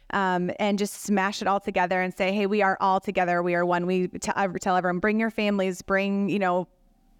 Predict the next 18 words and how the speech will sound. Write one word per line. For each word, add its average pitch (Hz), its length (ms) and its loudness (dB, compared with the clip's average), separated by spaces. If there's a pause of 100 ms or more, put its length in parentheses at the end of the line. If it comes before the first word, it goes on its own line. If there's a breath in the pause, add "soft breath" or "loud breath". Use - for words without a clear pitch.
(180)
anyone 254 380 2
you 240 120 2
know," 208 320 4
and 202 180 0
just, 196 160 -2
like, 196 220 -2
that 202 180 0
we 214 140 0
want 196 360 0
to 214 100 -4
be 190 160 0
able 185 300 2
to, 175 500 0 (360 soft breath)
um, 175 220 0
just 254 340 -2
engage 196 480 2
in 185 200 0
ways, 175 500 -2